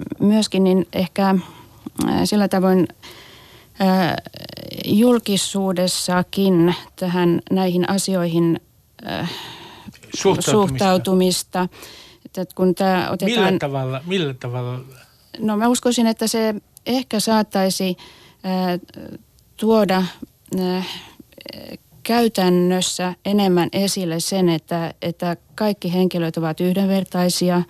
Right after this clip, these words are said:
Speaker 1: me olemme tasa-arvoisia ja kenelläkään ei ole lupaa, ö, eikä valtaa toisen seksuaalisuuteen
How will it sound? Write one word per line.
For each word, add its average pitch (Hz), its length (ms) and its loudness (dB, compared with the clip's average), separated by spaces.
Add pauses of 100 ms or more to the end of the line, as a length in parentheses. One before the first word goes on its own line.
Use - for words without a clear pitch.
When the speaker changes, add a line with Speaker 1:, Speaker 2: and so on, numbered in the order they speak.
(200)
Speaker 1:
me 190 60 0
olemme 170 240 4
tasa-arvoisia 175 1040 2 (500)
ja 180 60 -4
kenelläkään 180 800 2 (340)
ei 196 220 0
ole 170 160 0
lupaa, 170 540 0 (560)
ö, 160 40 -6 (540)
eikä 175 260 -2
valtaa 165 580 0 (140)
toisen 170 540 0 (260)
seksuaalisuuteen 160 1200 -4